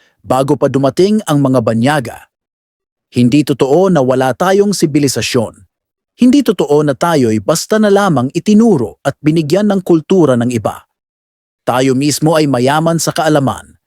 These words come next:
sining, at relihiyon. Ang kasaysayan ng lupang kumintang ay hindi lamang kwento ng isang kaharian.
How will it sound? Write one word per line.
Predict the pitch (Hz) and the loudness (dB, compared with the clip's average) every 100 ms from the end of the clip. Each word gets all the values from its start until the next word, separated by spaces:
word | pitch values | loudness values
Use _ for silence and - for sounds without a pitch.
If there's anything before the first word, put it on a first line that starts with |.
| _ - | _ -10
sining, | - 220 175 104 - _ _ - | 0 2 0 -2 -14 _ _ -4
at | 180 | -4
relihiyon. | - 143 147 147 151 110 - _ _ _ - | -2 0 0 0 0 0 -6 _ _ _ -8
Ang | - 277 302 | -2 -2 0
kasaysayan | 254 175 127 165 165 139 | -2 -2 -2 -2 0 0
ng | 127 113 | -2 0
lupang | 147 135 123 113 | 0 0 -2 -2
kumintang | 113 113 110 147 113 98 _ - | -2 -2 -2 -4 -6 -12 _ -4
ay | 196 | 0
hindi | 240 226 220 165 | 2 2 2 0
lamang | 156 160 160 | 0 -2 -4
kwento | - - 220 131 110 | -2 -2 0 -2 -2
ng | 113 | -2
isang | 127 - 160 | -2 -4 -2
kaharian. | 131 110 120 127 110 - | -2 -2 -2 -2 -4 -10